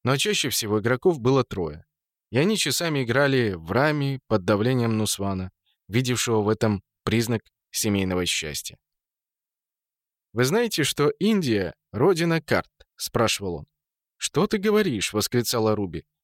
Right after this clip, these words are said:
Знания Нусвана всегда её потрясали. Да, и шахмат тоже. Существует теория, что игра в карты ведёт происхождение от шахмат.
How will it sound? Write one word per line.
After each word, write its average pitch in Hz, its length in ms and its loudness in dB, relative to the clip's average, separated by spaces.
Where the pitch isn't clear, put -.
Знания 131 380 0
Нусвана 123 480 0
всегда 110 320 0
её 123 180 2
потрясали. 101 640 -4
Да, 107 340 2
и 131 60 4
шахмат 120 480 -2
тоже. 101 400 0
Существует 131 600 0
теория, 127 500 2
что - 240 0
игра 127 240 2
в - 60 -12
карты 156 380 0
ведёт 127 520 -2
происхождение 127 760 2
от 127 80 -2
шахмат. - 420 -6